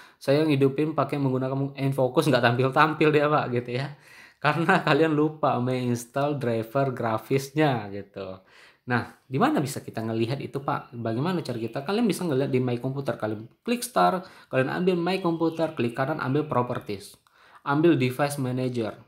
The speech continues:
Device Manager itu akan dibaca apa, apa aja perangkat-perangkat yang ada di ko-, laptop kalian ini, yang ada di komputer kalian, akan terbaca di situ.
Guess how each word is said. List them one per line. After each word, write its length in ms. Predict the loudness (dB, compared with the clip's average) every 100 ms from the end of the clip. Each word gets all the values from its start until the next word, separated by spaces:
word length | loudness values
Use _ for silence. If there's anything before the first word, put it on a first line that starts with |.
| _ _ _ _ _
Device 320 | 0 2 2 2
Manager 480 | 2 2 2 2
itu 240 | 0 -2 0
akan 240 | 2 4
dibaca 640 | 4 4 2 2 -2 -2 -4
apa, 720 | -4 -4 0 0 0 -8 -8
apa 400 | -6 -2 -2 0
aja 160 | 0
perangkat-perangkat 720 | -2 -2 0 -2 0 -2 -2 -4
yang 160 | -4
ada 240 | -2 -2 -2
di 80 |
ko-, 160 | -4 -4
laptop 400 | -4 -6 -6 -2
kalian 240 | -2 -2
ini, 240 | -2 -2 -4
yang 80 | -2
ada 160 | 0
di 80 | 0
komputer 400 | -2 -4 -6 -6
kalian, 240 | -4 -4
akan 320 | -4 -4 -2 -2
terbaca 480 | -2 0 0 -2
di 160 | -4 -6
situ. 320 | -8 -16 -18